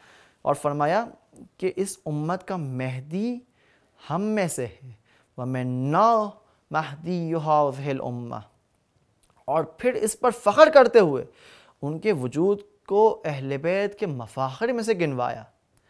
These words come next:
یہ تمام تر اسلامی فرقوں میں ایک متفقہ چیز ہے کہ سب کے سب امام مہدی علیہ السلام کے وجود کو سب مانتے ہیں، لیکن ان کے ولادت کے حوالے سے،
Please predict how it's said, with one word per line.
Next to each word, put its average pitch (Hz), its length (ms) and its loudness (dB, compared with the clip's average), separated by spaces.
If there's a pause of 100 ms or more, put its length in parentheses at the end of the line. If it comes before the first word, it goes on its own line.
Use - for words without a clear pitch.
(760)
یہ 175 60 -4
تمام 233 480 -2
تر 240 160 0
اسلامی 175 540 -2
فرقوں 202 420 -6
میں 220 140 -2
ایک 202 80 -8
متفقہ 175 640 0
چیز 202 340 -4
ہے 226 80 -2
کہ 226 100 -6
سب 233 280 -6
کے 262 100 -2
سب 262 180 0 (140)
امام 156 480 -6
مہدی 143 360 -6
علیہ 185 100 0
السلام 175 420 -4
کے 214 100 -4
وجود 160 320 -6
کو 262 80 -6
سب 277 220 0
مانتے 240 380 -2
ہیں، 127 80 -12 (600)
لیکن 180 760 2 (440)
ان 185 240 -4
کے 220 220 0
ولادت 143 640 2
کے 214 80 2
حوالے 180 340 4
سے، 180 240 -8